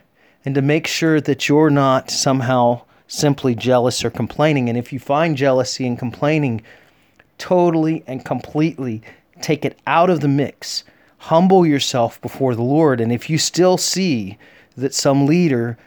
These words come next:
has a clear sin, such as adultery, such as teaching exactly against what the Bible says, some sort of clear sin, some sort of, um, a direct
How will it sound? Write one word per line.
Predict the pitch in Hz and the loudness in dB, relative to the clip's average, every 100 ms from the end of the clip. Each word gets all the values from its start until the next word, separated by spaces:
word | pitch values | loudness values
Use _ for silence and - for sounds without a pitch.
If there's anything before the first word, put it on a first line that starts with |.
| _ | _
has | - 139 135 | -4 -2 0
a | 135 | -2
clear | - - 165 165 170 165 | -4 -4 0 2 2 2
sin, | - 160 117 95 101 - _ _ _ _ | 0 -2 -2 -6 -12 -18 _ _ _ _
such | - 156 - | 0 0 2
as | 135 120 113 - - _ _ _ | 2 2 0 -6 -10 _ _ _
adultery, | 139 117 151 143 139 - 98 82 - _ _ _ _ 117 | -4 0 2 2 0 -8 -10 -10 -18 _ _ _ _ -12
such | - 147 143 | 0 0 2
as | 139 127 120 | 2 2 -2
teaching | - - 165 - 135 | -8 -6 -6 -2 -2
exactly | 120 113 135 139 - 131 | -2 -2 -2 -2 -2 -2
against | 123 123 143 139 - | -2 -2 -2 -2 -2
what | 135 123 | -2 -2
the | 120 | -2
Bible | 120 117 110 | 0 0 0
says, | 107 - 107 92 95 - - - _ | -6 -4 -2 -2 -4 -10 -12 -20 _
some | - 160 175 | -2 0 2
sort | - 160 135 | 0 0 0
of | 123 - | 0 -4
clear | - 143 143 | -2 0 0
sin, | 131 - 139 123 107 | 0 -2 -2 -2 -2
some | - 131 123 | -2 -4 -2
sort | - 131 123 | -2 0 0
of, | 113 - - _ _ _ | 0 -4 -20 _ _ _
um, | 120 117 120 120 _ _ _ _ _ _ | -2 -2 -2 -6 _ _ _ _ _ _
a | 135 | -8
direct | 117 143 131 156 170 - - | -2 0 4 6 6 2 -12